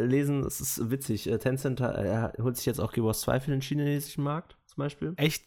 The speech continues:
Speaker 2: Was, was, was,
Speaker 1: Ist
Speaker 2: was?
Speaker 1: jetzt nicht das Riesenspiel so, aber die haben das jetzt, äh, die, die sind jetzt quasi der Publisher für den chinesischen Markt.
Speaker 2: Wer ist der Euro-, wer ist der weltweite Markt-Publisher-Typ?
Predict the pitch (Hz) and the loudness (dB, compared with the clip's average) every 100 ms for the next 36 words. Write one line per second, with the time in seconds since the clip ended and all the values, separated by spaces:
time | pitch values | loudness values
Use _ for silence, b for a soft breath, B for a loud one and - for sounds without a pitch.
0 | - 127 117 123 120 120 120 104 123 110 | -2 -2 0 0 2 2 2 2 0 2
1 | 110 - 131 139 135 - 151 156 160 165 | 2 2 2 2 0 0 0 0 -2 0
2 | 110 110 110 107 110 113 - - 113 113 | 0 2 2 2 2 -2 -6 -2 2 4
3 | 120 117 120 - - - 113 117 120 120 | 2 2 0 -2 -8 -2 0 2 0 -2
4 | 120 120 - _ - 117 113 113 - _ | -4 -4 -10 _ -6 -2 0 -2 -6 _
5 | - - - 117 113 120 - 123 - 131 | -20 -8 0 0 2 0 0 -2 -2 -2
6 | 135 131 135 135 123 127 123 123 120 120 | 0 0 0 -2 -2 0 -2 0 0 0
7 | 135 - - - 139 139 131 - 139 123 | -2 -6 -18 -2 4 4 4 4 4 6
8 | 120 127 120 117 - 127 131 123 - 120 | 4 4 2 0 -6 2 4 4 2 0
9 | 113 - - - 120 113 - 120 120 139 | 0 -4 -8 -6 0 0 2 0 2 2
10 | 135 147 - 151 156 151 - 165 - 170 | 2 0 0 0 0 -2 -2 -4 0 -2
11 | - - | -2 -14